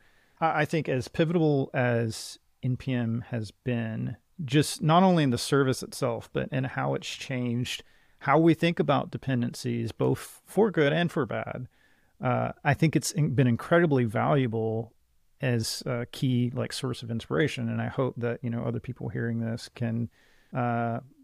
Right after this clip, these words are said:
learn some lessons from your journey, eh, but also be encouraged to sort of take their own steps and, you know, figuring out how to make their, you know, tool the, you know,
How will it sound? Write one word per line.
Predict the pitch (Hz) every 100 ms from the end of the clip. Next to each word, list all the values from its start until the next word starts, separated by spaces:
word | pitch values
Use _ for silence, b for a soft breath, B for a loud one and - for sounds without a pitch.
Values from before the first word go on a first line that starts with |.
| _
learn | 151 165 165
some | 165
lessons | 170 180 165 147 139 -
from | 147 135
your | 131
journey, | 127 214 180 151 135
eh, | 143
but | 156 131 139
also | 143 - 131 120
be | 123 117 117
encouraged | 131 117 117 113 110 - -
to | 123 117
sort | 113 117
of | 113
take | - 117
their | - 117
own | 113 113 113
steps | - - 117 117 - -
and, | 131 123 123 123
you |
know, | 120 117 - _ _ _
figuring | _ 131 120 117
out | 113 117
how | 120
to | 113
make | 117 120 -
their, | 117 117 117 - _ _ _ _
you | 135
know, | 120 123 -
tool | - 120 120 120
the, | - 120 123 - _ _ _ _ _
you | -
know, | 127